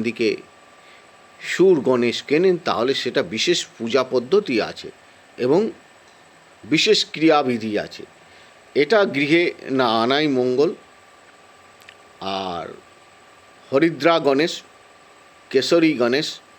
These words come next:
আপনি কিনতে পারেন, মানে হলুদ কালার বা গেরুয়া কালারের গণেশ আপনি বাড়িতে প্রতিষ্ঠা করতে পারেন। আরেকটা জিনিস খেয়াল রাখবেন,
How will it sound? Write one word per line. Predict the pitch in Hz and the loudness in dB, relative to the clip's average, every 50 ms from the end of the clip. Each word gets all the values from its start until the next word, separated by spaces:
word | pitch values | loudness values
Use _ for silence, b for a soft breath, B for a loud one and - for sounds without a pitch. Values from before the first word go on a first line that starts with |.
| - - - - - - - - - - - - | -20 -20 -20 -20 -20 -20 -20 -20 -20 -20 -14 -12
আপনি | 101 98 - 127 131 | -10 -8 -8 -8 -8
কিনতে | 127 - 127 120 - 147 139 | -6 -6 -8 -4 -2 -2 0
পারেন, | 113 147 147 151 143 | 0 0 0 0 -2
মানে | 123 117 113 113 107 | -2 -2 -2 -4 -4
হলুদ | 92 92 110 123 127 - - | -4 -4 -4 -4 -6 -4 -2
কালার | - 127 131 139 143 - - - 107 | -2 0 0 0 0 -4 -8 -10 -6
বা | 107 101 104 101 - - - - - B B B B B B B - - - - - | -4 -2 -2 -2 -2 -6 -10 -18 -20 B B B B B B B -20 -20 -20 -20 -18
গেরুয়া | - 92 98 123 127 135 139 143 139 | -12 -4 -2 0 2 4 2 2 2
কালারের | - 135 131 131 127 135 123 110 | 0 0 0 0 0 0 -2 -2
গণেশ | 117 117 117 127 127 131 | -4 -4 -4 -2 -2 -2
আপনি | 127 117 123 131 | -4 -2 -4 -4
বাড়িতে | 113 110 110 113 110 113 120 | -2 -2 -2 -2 -2 -4 -6
প্রতিষ্ঠা | 110 - 107 - - - - - 131 | -4 -6 -8 -8 -8 -8 -6 -4 -4
করতে | 117 120 120 - - 151 | -4 -6 -8 -4 -2 0
পারেন। | 139 147 143 143 151 147 - - - - - - _ - - - - - - - - - - - - - | 0 0 0 0 -2 -4 -8 -14 -20 -20 -20 -20 _ -20 -20 -20 -20 -20 -20 -20 -20 -20 -20 -20 -20 -10
আরেকটা | - - 131 147 147 - - 151 | -4 -2 -2 -2 0 0 -2 0
জিনিস | 139 143 147 147 - - | 0 0 -2 -4 -4 -6
খেয়াল | - - 117 117 131 139 | -2 0 0 2 2 2
রাখবেন, | 147 151 147 139 135 156 156 156 | 2 0 0 0 0 0 0 0